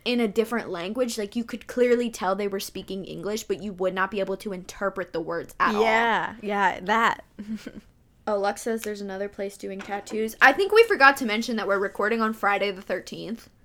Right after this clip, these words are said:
Speaker 2: Yeah, this, happy Friday the thirteenth.
Speaker 1: Happy Friday the thirteenth.
Speaker 2: Um, yeah, you, you asked me the other day if I wanted to go with y'all, and I thought about it, but I don't wanna get anything right before I leave.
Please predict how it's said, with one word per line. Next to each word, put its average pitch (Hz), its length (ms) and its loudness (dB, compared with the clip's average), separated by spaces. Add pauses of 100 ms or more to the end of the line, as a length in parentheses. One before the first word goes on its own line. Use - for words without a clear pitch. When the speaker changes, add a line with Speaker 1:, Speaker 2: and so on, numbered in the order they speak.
(300)
Speaker 2:
Yeah, 240 460 6 (100)
this, 233 380 6
happy 381 360 10
Friday 277 420 10
the 359 120 2
thirteenth. 302 260 10
Speaker 1:
Happy 392 340 10 (100)
Friday 294 320 8
the 254 160 0
thirteenth. 220 720 -6 (580)
Speaker 2:
Um, 202 520 -6 (2250)
yeah, 226 280 8 (420)
you, 254 380 0
you 214 180 2
asked 202 220 4
me 208 60 -4
the 185 80 0
other 185 100 0
day 190 140 -2
if 214 100 -2
I 262 60 0
wanted 202 160 -2
to 202 100 -4
go 196 160 2
with 214 240 0
y'all, 196 360 2 (120)
and 233 140 -4
I 226 60 -2
thought 208 340 2
about 202 340 2
it, 190 220 -2
but 220 120 -2
I 226 60 0
don't 226 100 0
wanna 247 120 -2
get 220 160 0
anything 233 380 -4
right 190 160 -4
before 190 200 -2
I 156 60 -4
leave. 170 480 -8